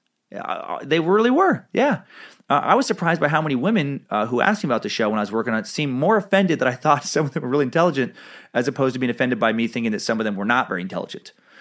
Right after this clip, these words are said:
It's almost as if it, it's almost as if it just didn't seem fair to some people that you, you, women could be hot, sexually uninhibited, and intellectual.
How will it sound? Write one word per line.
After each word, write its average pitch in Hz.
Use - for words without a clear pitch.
It's -
almost 147
as 123
if 123
it, 104
it's 101
almost 143
as 123
if 120
it 120
just 113
didn't 117
seem 104
fair 110
to -
some 95
people 92
that 95
you, 104
you, -
women 107
could 98
be 95
hot, 135
sexually 117
uninhibited, 107
and 123
intellectual. 104